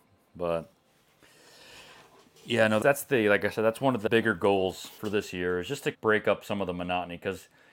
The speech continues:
even at our last match that I had here, like, we were still on, on a schedule, if that makes any sense. Like, we had fifteen people shooting and stuff, or I can't remember how many, but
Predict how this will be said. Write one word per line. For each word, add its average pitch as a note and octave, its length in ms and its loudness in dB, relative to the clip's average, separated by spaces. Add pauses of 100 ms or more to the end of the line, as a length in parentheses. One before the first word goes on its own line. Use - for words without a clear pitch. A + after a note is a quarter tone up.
(140)
even F#3+ 300 -6
at D#3 180 -2
our B2 200 2
last A2+ 440 0
match F#2+ 440 -6
that A2 100 -2
I F2+ 160 -2
had G2 240 0
here, F#2 460 -6
like, E2 260 -8 (800)
we C3 100 -2
were C3 80 0
still A#2+ 400 -2
on, F2 320 -4 (640)
on G2+ 120 -2
a F2 80 -2
schedule, A2 640 -6 (1500)
if - 60 -20
that G2 100 -8
makes G2 200 -6
any G#2 120 -6
sense. G2+ 300 -6
Like, F#2 160 -2 (160)
we G2 60 -6
had E2+ 180 -2 (460)
fifteen G#2+ 340 -4
people G2 300 -6
shooting F2+ 360 -6
and E2+ 80 -10
stuff, E2+ 500 -2
or D2+ 200 -8 (240)
I - 40 -16
can't F#2 140 -8
remember E2 160 -8
how E2 140 -12
many, E2+ 240 -10
but D#2+ 240 -8